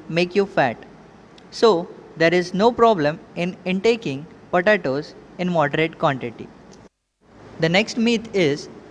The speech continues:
fat-free products will help you losing weight. Fat-free label products can lead you weight gain. In fact, these foods have more calories.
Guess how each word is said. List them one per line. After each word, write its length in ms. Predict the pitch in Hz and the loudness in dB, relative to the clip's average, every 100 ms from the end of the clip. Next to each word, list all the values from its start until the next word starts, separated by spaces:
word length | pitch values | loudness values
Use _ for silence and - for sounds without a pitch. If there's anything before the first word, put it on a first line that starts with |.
| - - | -16 2
fat-free 640 | 170 180 - 196 202 202 | 4 4 0 -2 -2 -4
products 640 | 190 170 131 110 - - - - - - | 0 2 2 -4 -12 -20 -20 -20 -20 -4
will 140 | 160 | -2
help 320 | 165 185 214 | 4 4 4
you 100 | 226 | 2
losing 460 | 226 233 202 156 175 - | 2 2 0 -4 -6 -6
weight. 320 | 160 127 - - - - - - - - | -4 -4 -6 -20 -20 -20 -20 -20 -20 -2
Fat-free 460 | 151 160 - 196 190 | 2 2 0 0 2
label 380 | 208 214 202 | 2 2 0
products 580 | 202 220 233 151 165 - - - - - | 2 2 4 2 0 -14 -20 -20 -20 -6
can 160 | 160 160 | -6 -4
lead 280 | 170 226 | -4 -4
you 280 | 208 170 175 - - | -2 -2 -4 -10 -8
weight 300 | 147 165 160 | -2 -2 -2
gain. 300 | 151 131 104 - - - - - - - - - | -4 -4 -6 -14 -20 -20 -20 -20 -20 -20 -8 -4
In 140 | 196 | 0
fact, 480 | 226 190 180 - - | 4 4 2 -6 0
these 160 | 208 | 0
foods 280 | - 240 240 | 2 0 2
have 200 | 247 233 | 2 2
more 160 | 214 220 | 2 0
calories. 680 | 214 170 156 151 117 - | 2 2 2 -4 -8 -12